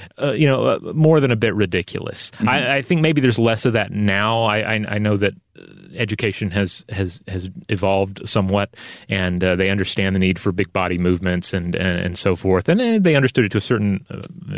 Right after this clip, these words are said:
Speaker 1: extent when I was a kid. You know, you would still have P E and whatnot. But,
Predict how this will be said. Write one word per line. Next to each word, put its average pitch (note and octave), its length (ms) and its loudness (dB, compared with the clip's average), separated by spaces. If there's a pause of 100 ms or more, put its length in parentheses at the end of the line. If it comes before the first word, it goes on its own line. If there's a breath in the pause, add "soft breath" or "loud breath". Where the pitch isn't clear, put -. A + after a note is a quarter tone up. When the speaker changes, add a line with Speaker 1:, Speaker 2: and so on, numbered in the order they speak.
(200)
Speaker 1:
extent - 340 -4
when G2 120 0
I F#2+ 60 0
was F2+ 100 -2
a F2+ 40 -2
kid. F#2 320 -2 (320 loud breath)
You - 80 0
know, F#2+ 60 4
you G2 120 2
would G2 120 2
still A2 240 0
have F#2+ 220 -2
P G2 360 0
E F#2 40 0
and F2 120 -2
whatnot. F2+ 460 -2
But, G#2 200 -2